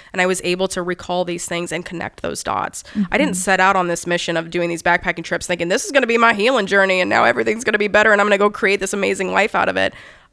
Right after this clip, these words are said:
Speaker 1: I fully intended to keep my swank ass job and my cushy ass <laughs> benefits. Like, I had no desire to be broke and living in a van and, like, you know, like, but when you, the thing is, is, like, when I stopped planning and I just started listening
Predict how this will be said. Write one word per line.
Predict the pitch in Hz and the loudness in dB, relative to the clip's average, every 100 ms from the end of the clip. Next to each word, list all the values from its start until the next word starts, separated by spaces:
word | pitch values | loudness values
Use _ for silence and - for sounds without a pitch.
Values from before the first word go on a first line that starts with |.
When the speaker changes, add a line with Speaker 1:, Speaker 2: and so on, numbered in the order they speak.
| _ 196 | _ 2
Speaker 1:
I | 269 381 | 2 0
fully | - 202 196 | -2 0 0
intended | 202 226 226 | 0 0 0
to | 185 | -2
keep | - 247 | -6 -4
my | 180 | -4
swank | 165 - 175 180 175 | -2 -4 -4 -2 0
ass | 90 170 | 0 0
job | - 190 - | 0 2 2
and | - | 0
my | 95 | -2
cushy | - 185 - 185 | -4 -6 -2 0
ass | 185 - | 0 0
<laughs> | 269 | 0
benefits. | 262 - 254 - | 0 -2 -2 2
Like, | 214 269 233 - - | 2 2 0 -2 2
I | 220 | 4
had | 349 294 220 | 6 4 4
no | 233 254 285 | 6 6 6
desire | 247 220 226 226 | 6 6 6 4
to | |
be | 220 | 2
broke | 214 196 202 208 214 - | -2 0 4 6 4 2
and | 262 | 4
living | 226 240 240 | 4 6 4
in | 226 | 4
a | |
van | 220 208 202 208 233 | 2 2 2 4 4
and, | 240 320 | 6 6
like, | 262 240 | 6 6
you | 254 | 6
know, | 240 254 330 - - | 6 6 6 2 4
like, | 240 233 254 - - | 4 4 0 -2 -2
but | 214 254 226 - - | 2 4 4 -2 -18
when | - 226 247 | -4 0 0
you, | 240 - - - | 0 -4 -10 -6
the | 202 | -2
thing | 226 277 302 | 0 2 2
is, | 277 | 0
is, | 226 | 0
like, | 214 202 | -2 0
when | 208 | 0
I | 208 | 0
stopped | - 202 226 - - | -2 -2 -2 -2 -10
planning | - 190 202 214 190 | -4 -2 -2 -2 -2
and | |
I | 175 | -2
just | 185 - | -2 -4
started | 208 196 170 | -4 -4 -6
listening | - 180 - 277 311 330 | -8 -8 -6 -4 -4 -6